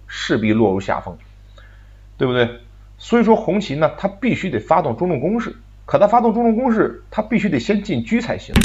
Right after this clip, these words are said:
他不能让黑车压住，对吧？比如说你要是着急兵用进一，他就给你压住了，是不是？你再拱兵，人家有可能给你摆个中炮啊，你攻得动吗？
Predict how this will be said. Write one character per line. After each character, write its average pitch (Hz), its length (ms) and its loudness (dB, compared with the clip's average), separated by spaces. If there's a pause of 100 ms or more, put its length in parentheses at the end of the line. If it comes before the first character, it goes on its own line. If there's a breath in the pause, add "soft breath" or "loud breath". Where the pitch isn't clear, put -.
(680)
他 233 120 -6
不 254 160 2
能 214 100 6
让 196 120 6
黑 190 140 0
车 185 80 0
压 180 280 2
住， 214 100 -6 (800 soft breath)
对 180 120 4
吧？ 170 160 6
比 139 80 0
如 160 60 2
说 196 80 2
你 151 100 0
要 175 120 4
是 160 80 2
着 220 260 4
急 156 100 -4
兵 190 200 0
用 147 100 0
进 147 220 2
一， 156 180 -4 (160)
他 160 100 -6
就 160 80 0
给 160 80 -2
你 113 340 -2 (240)
压 185 220 4
住 185 120 -4
了， 107 140 -4 (1800)
是 - 100 -6
不 170 80 4
是？ 151 60 2
你 143 140 2
再 196 160 6
拱 123 200 2
兵， 160 320 -2
人 127 140 0
家 160 60 2
有 151 100 0
可 139 100 -4
能 123 80 -2
给 143 160 4
你 143 60 -6
摆 92 140 4
个 113 80 0
中 151 180 0
炮 170 200 4
啊， 123 140 2 (220)
你 - 120 2
攻 165 160 0
得 170 60 0
动 165 180 0
吗？ 123 180 0